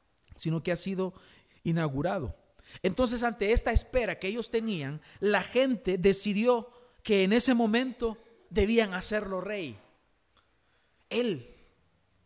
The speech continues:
él debe ser el rey. Pero ellos no estaban viéndolo como rey de su vida, sino como el rey político que habría de liberarlos.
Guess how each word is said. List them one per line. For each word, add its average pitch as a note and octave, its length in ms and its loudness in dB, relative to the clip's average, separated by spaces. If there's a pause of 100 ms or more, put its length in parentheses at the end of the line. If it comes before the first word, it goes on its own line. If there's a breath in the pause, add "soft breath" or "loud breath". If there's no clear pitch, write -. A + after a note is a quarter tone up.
(140)
él G#3 240 -8
debe G3+ 200 -2
ser G3 180 -4
el E3+ 100 -6
rey. F3+ 380 -10 (480 soft breath)
Pero G#3 220 6
ellos A#3 180 4
no A#3+ 80 2
estaban A#3+ 540 2
viéndolo A#3+ 420 2
como F#3+ 300 -6
rey A#3 260 -2
de G#3 140 0
su E3+ 220 -4
vida, G#3 380 -6 (160 loud breath)
sino G#3 300 0
como G#3+ 220 2
el F#3+ 120 4
rey A3+ 480 2 (280 loud breath)
político G3+ 720 2 (160 loud breath)
que G3+ 100 4
habría G#3 380 2
de G3+ 100 2
liberarlos. F#3+ 840 -4